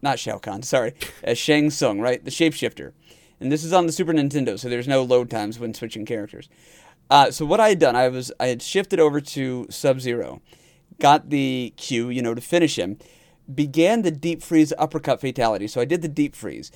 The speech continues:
Speaker 1: So the opponent I'm facing, I don't remember who it was, covered in ice. I morph back into Shang, immediately morph into Sub-Zero, and do the skull, fire, light him up fatality. So I deep freeze and then light him up on fire.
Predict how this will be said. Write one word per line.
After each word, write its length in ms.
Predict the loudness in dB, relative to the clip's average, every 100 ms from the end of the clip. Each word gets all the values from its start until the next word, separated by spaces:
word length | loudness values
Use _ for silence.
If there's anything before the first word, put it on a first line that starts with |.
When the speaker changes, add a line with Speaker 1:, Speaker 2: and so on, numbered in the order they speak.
| -20 _ _
Speaker 1:
So 140 | -4
the 260 | 0 2 0 _ -14
opponent 400 | 2 4 6 4
I'm 120 | 2
facing, 360 | 0 -2 -2 -2
I 60 |
don't 100 | -2
remember 220 | -4 -6 -4
who 100 | -4
it 60 |
was, 220 | -4 -8 -10 _ _ _ _ _
covered 280 | 4 4 4
in 100 | 2
ice. 540 | 2 0 0 -6 -12 _ _ _ _ _ 2
I 260 | 4 2
morph 320 | 0 2 2 4
back 220 | 4 4
into 120 | 0
Shang, 400 | -2 -2 -2 -4 -6
immediately 840 | -4 -2 -2 0 0 2 2 0 -4
morph 320 | -2 0 0 -4
into 400 | -6 -4 -6 -8
Sub-Zero, 800 | -2 -2 0 0 0 0 -2 -8 _ _ _
and 160 | -4 -2
do 240 | 0 -2
the 460 | -4 -4 -2 -2 -6 -8
skull, 560 | -12 0 2 4 2
fire, 640 | 0 4 6 6 4 2 -2 -6
light 300 | 0 2 4
him 80 | 2
up 200 | -2 -4 -12
fatality. 580 | -6 -2 0 -2 -6 -14 _ _
So 140 | 0 2
I 60 |
deep 380 | 2 0 -6 -6
freeze 440 | -6 -2 -2 -4 -10 _
and 140 | -4 -2
then 140 | 2
light 180 | 4 4
him 100 | 4
up 140 | 0
on 160 | -2 -6
fire. 440 | 0 2 2 -2